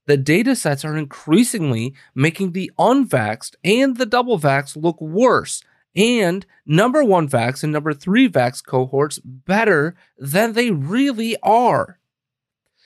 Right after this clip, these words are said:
So even with the skewing of the data, right, that is going on, and this isn't a case of garbage data in, garbage data out, okay? This is just how they are, um,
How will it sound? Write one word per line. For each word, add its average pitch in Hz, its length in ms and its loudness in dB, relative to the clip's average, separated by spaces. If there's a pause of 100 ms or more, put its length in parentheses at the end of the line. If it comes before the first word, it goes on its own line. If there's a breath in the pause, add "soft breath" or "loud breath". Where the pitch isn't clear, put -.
(120)
So 214 420 2 (220 soft breath)
even 302 460 0
with 247 360 0 (580)
the 180 180 2
skewing 240 760 2
of 202 200 2
the 180 100 2
data, 160 540 0 (140)
right, 160 400 0
that 156 160 0
is 147 140 -4
going 151 340 0
on, 117 240 -4 (280)
and 180 120 4
this 294 160 2
isn't 302 260 -2
a 240 60 -2
case 190 280 -2
of 165 100 -2
garbage 151 400 -2
data 139 240 0
in, 135 240 -2
garbage 123 400 -4
data 117 340 -4
out, - 320 -4 (200)
okay? 123 320 0
This 160 220 -2
is 185 140 -2
just 160 280 -4 (240)
how 180 260 0
they 170 240 -2
are, 135 400 0 (760)
um, 110 540 -2